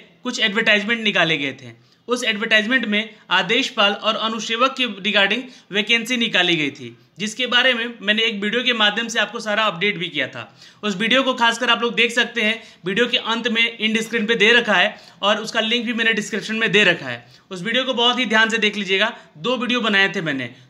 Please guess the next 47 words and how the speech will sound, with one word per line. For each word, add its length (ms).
दोनों 240
ही 80
के 120
बारे 220
में, 120
उनके 340
इस 240
वैकेंसी 360
के 80
बारे 200
में 120
अपडेट 460
दिया 200
था। 240
बहुत 240
सारे 160
छात्रों 320
का 100
विश्वास 500
होता 240
है 180
इस 120
चैनल 280
पे 220
कि 100
भैया 300
जो 140
भी 220
वैकेंसी 400
बताते 360
हैं, 160
जेन्युइन 300
बताते 400
हैं, 200
और 320
यहाँ 380
पे 180
जेन्युइन 520
वैकेंसी 460
आई 220
भी 100
हुई 160
थी, 180
लेकिन 420
इस 200
वैकेंसी 540
को 240